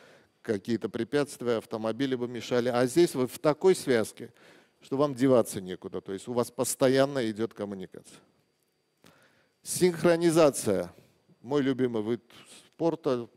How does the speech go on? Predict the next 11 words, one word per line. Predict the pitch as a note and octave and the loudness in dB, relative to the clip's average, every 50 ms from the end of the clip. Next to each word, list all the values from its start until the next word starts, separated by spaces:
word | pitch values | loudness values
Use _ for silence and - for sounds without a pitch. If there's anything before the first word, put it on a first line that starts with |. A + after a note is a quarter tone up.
| _ _ _ | _ _ _
Всё, | - - - C3+ C3+ A#2 | -20 -14 -8 -6 -6 -6
что | - - A2+ G#2+ | -6 -8 -10 -10
связано | - - A#2+ A#2 A2 G2 F#2+ G2 F#2+ G2 F#2+ F#2 - _ _ _ - - _ _ _ _ _ _ _ _ _ | -8 -4 -2 -2 -2 -2 -4 -8 -6 -8 -8 -8 -12 _ _ _ -20 -20 _ _ _ _ _ _ _ _ _
с | - - - | -16 -14 -6
синхронными | - C#3+ B2 - - C#3 C3 B2 A#2+ A#2+ A2+ A2 A2 | -6 -6 -6 -4 -2 0 0 0 0 -4 -4 -6 -6
видами, | A2 C#3+ C3 C3+ A#2 G#2+ | -6 -6 -6 -6 -8 -8
у | G#2 | -8
меня | G#2 G#2+ G#2+ A2 A2 G#2+ G2+ | -10 -10 -8 -6 -6 -6 -6
вызывает | F#2+ F2+ F2+ F#2+ G2+ F#2+ A2 G#2+ A2+ A2 G2+ - _ | -8 -10 -10 -10 -6 -6 -4 -4 -2 -4 -4 -6 _
просто | - G#2 G2 - - - F#2+ F#2 F2+ | -10 -10 -10 -12 -10 -10 -8 -8 -8
у-, | F2+ F2 F2 - - - - G#2+ A2 A2 - | -10 -14 -18 -20 -20 -18 -16 -14 -14 -14 -16